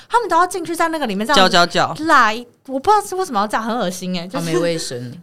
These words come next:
Speaker 1: 对，很没卫生。然后重点是在那边拉那个爆米花的声音又很大，
Speaker 2: 然后吃又嘴巴打开。
Speaker 1: 然后你对，然后你每吃一口就要拉一个声音，就是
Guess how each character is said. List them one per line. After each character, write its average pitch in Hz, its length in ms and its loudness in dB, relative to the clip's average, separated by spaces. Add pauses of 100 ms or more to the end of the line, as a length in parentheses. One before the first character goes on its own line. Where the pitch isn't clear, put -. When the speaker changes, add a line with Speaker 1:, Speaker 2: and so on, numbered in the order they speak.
Speaker 1:
对， 339 220 0
很 269 100 0
没 254 80 -2
卫 381 160 2
生。 359 140 -6
然 262 80 2
后 262 80 -2
重 269 100 -4
点 240 80 -2
是 302 140 -10
在 311 120 -6
那 311 80 -6
边 294 400 -8
拉 190 220 -2
那 208 80 -6
个 233 140 -4
爆 247 300 -2
米 190 120 -4
花 220 140 -2
的 202 60 -2
声 202 180 -8
音 220 220 -8
又 233 120 -6
很 185 360 -10
大， - 200 -4 (200)
Speaker 2:
然 196 120 2
后 233 80 6
吃 262 320 -2
又 269 140 4
嘴 - 100 0
巴 175 140 4
打 139 220 -2
开。 - 160 -8
Speaker 1:
然 - 120 -12
后 370 80 -4
你 311 60 2
对， 202 300 -4
然 339 80 -8
后 427 80 -6
你 427 120 -4
每 226 140 -4
吃 339 180 -8
一 370 60 -4
口 285 140 -4
就 294 120 -4
要 294 120 2
拉 202 260 2
一 190 60 -4
个 202 100 -4
声 208 220 -6
音， 220 120 -6
就 269 120 -10
是 294 180 -8